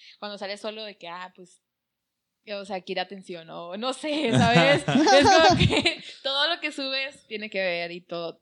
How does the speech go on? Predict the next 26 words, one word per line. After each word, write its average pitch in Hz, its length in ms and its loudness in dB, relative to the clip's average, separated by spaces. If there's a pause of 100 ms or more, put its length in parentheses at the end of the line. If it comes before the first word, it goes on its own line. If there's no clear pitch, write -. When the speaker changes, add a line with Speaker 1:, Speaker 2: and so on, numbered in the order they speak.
Speaker 1:
todo 180 160 -4
el 180 60 -20
mundo - 240 -8
te - 100 -10
califica 175 500 -16
por, 160 160 -20
o 185 160 -18
sea, 196 260 -14
te, 175 460 -8
te 180 100 -4
busca 185 300 -6
por 151 200 -16
eso. 156 240 -20 (120)
A 170 60 -20
lo 170 80 -6
mejor 175 260 -16
no, 196 220 -18 (200)
no 196 140 -20
como 214 200 -18
yo, 202 420 2
que 180 340 2
está 190 320 0
viendo 208 280 2
así 208 520 0
las 190 180 0
cosas, 220 480 0